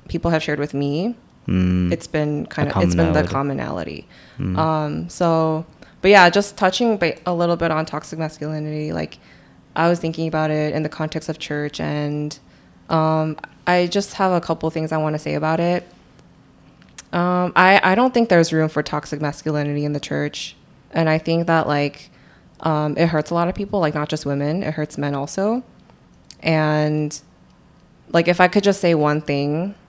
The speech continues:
Speaker 1: I th-, I just think that, like, Korean men in general need to be more self-aware.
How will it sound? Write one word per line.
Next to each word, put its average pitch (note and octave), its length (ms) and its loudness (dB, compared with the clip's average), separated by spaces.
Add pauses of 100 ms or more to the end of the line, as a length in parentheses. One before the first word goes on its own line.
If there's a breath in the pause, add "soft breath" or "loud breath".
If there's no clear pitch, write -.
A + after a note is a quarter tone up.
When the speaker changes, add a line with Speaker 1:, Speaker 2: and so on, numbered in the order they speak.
(120)
Speaker 1:
I G3 80 6
th-, G3 180 -4
I F#3 80 6
just G#3+ 180 2
think A#3+ 200 4
that, F3+ 180 6
like, C3+ 320 0 (360)
Korean E3+ 380 2
men D3+ 160 0
in D3 100 0
general D#3 560 0 (480 soft breath)
need D#3+ 180 0
to D3+ 580 0 (1200)
be E3+ 120 4
more D#3 140 4
self-aware. - 580 -2